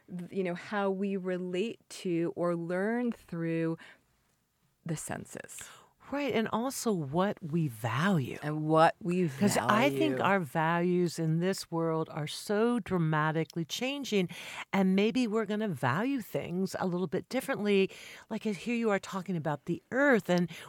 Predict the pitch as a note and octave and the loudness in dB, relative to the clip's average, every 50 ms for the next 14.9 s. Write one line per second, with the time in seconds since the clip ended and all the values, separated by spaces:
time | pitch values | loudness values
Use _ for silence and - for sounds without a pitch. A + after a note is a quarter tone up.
0 | - - - F#3 F3+ E3+ - - F#3 F#3 F3 E3+ - - G3 F3+ F#3 G3 A#3 C#4+ | -18 -4 -2 0 0 0 -2 0 0 0 0 0 0 0 2 4 4 4 4 4
1 | D#4 A#3 F3+ E3 E3+ F3 D#3+ E3+ D#3+ - - _ - - F#3+ G3 A3 C#4 E4 D4 | 4 4 2 2 2 2 2 0 0 0 -4 _ -6 0 2 2 4 4 6 4
2 | F#3 C#3+ - E3+ D#3 D3 D3 D#3 - - - F3 F3 A3 B3+ B3+ F3+ A#2+ - C#2+ | 4 4 4 2 2 4 2 -2 -2 0 2 2 4 4 4 4 4 4 2 0
3 | - G#2 - _ - F#3+ E3+ F3 F3+ F3+ F3 F3 F3 F3+ F3+ F3+ E3+ - G3+ F#3+ | -6 -10 -10 _ 0 2 4 6 6 8 8 8 8 6 4 2 4 2 0 0
4 | E3+ - - - - - _ F3+ - - F3 D3 B2+ D#3 D3 D#3 E3 D#3+ D3+ C3 | 0 -2 -14 -16 -18 -8 _ -8 -2 -2 -4 -4 -2 -6 -2 0 2 2 2 0
5 | E3+ F3+ - - - - - A3+ B3+ C4+ C#4+ D4 C#4+ B3 - F#3 D3+ - D#3 D#3 | -4 -4 -4 -4 -4 -2 -2 -4 -2 0 0 0 0 0 0 -2 -2 0 -2 0
6 | D#3 E3 D3+ - - - - F3+ F#3 G3+ G#3+ F#3+ G3+ F#3+ F3 E3 D#3+ D3+ D3+ - | 0 0 -2 -2 -6 -8 0 4 4 4 4 4 4 4 6 6 4 4 2 -2
7 | - - - - _ - F3 E3+ - - - G3+ F#3 E3+ D3 E3 C#3+ C3 C3 B2 | -8 -12 -14 -12 _ 0 0 0 0 0 0 0 0 0 -2 -4 -4 -4 -4 2
8 | E3+ F3 F#3+ G#3+ A#3 B3 B3 B3 B3 A#3+ A3 G3+ F#3 F3 D#3 C#3 C#3+ D3+ D3 C#3 | 4 4 6 8 10 10 10 12 12 10 10 10 8 8 6 4 4 2 2 0
9 | - D#3 D#3 D3+ C#3+ C#3+ C#3 C3+ C3 B2 A2+ F#2+ - C#2+ D2+ A2+ - E3+ F3 F3 | 0 0 0 2 2 0 0 -2 -2 -4 -6 -8 -8 -8 -8 -4 0 2 4 4
10 | F3 F3+ F3+ F3 F3 F3 F3+ F3+ F3 F3 E3+ - - - - - - _ _ - | 4 4 4 4 4 4 4 4 4 2 2 -2 -8 -12 -12 -14 -16 _ _ 6
11 | F#3+ F3+ - - F#3 F3+ G3 G3 - - F#3+ F#3+ G3 G#3 G3+ F#3+ F3+ F3+ G3+ A#3 | 6 6 6 4 2 4 4 4 4 4 4 4 4 4 4 4 4 4 4 4
12 | _ - A#3+ G#3+ F3+ E3+ E3 E3 - - - - - F#3 G3 G#3 G#3+ - G#3 G3 | _ 0 -2 0 2 2 2 0 0 -2 -8 -6 0 2 2 2 2 0 -2 -2
13 | F#3 F3+ F3+ F#3 F#3+ E3 - - - E3+ D#3 D#3 C3 - E3 D#3+ - - - - | 0 0 0 0 -2 -2 -6 -8 -8 -6 -6 -6 -6 -6 -8 -8 -8 -8 -8 -6
14 | C#3+ C#3 C3 C#3 C#3+ D#3+ F#3 - - F3 D#3+ C#3 - - - C#3+ C#3+ - | -6 -6 -4 -2 0 0 0 -2 -2 -2 -2 -2 -4 -4 -4 -4 -4 -6